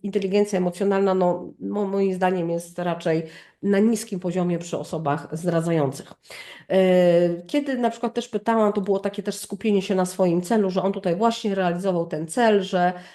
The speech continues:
żeby mieć odskocznię od codziennego trudu i tak naprawdę właśnie ta kochanka była po prostu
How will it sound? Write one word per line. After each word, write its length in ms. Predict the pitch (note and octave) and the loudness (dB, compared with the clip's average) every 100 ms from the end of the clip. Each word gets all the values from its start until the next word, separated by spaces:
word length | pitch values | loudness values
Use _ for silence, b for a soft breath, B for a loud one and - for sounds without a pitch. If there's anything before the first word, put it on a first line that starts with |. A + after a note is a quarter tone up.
| B | B
żeby 200 | C#4 C4+ | -6 -4
mieć 200 | B3 A3 | -4 -4
odskocznię 540 | - - - A3 G#3 | -8 -6 -6 -2 -2
od 100 | F#3 | -2
codziennego 460 | G3+ F#3+ F3+ F3+ G3+ | -2 0 2 2 0
trudu 320 | G4+ F#4 C#4+ | 2 2 2
i 100 | F4+ | 0
tak 180 | - - | 0 0
naprawdę 400 | B3 G#3+ G#3 G3 | 0 2 2 2
właśnie 280 | G3 G3+ G3 | 0 0 -2
ta 100 | F3+ | -2
kochanka 420 | F3+ A#3 B3 A3 | -4 -6 -2 -2
była 260 | A3+ B3+ A3 | 0 -2 -2
po 100 | G3+ | -4
prostu 460 | F#3 F3+ F#3 F3 | -4 -2 -2 -2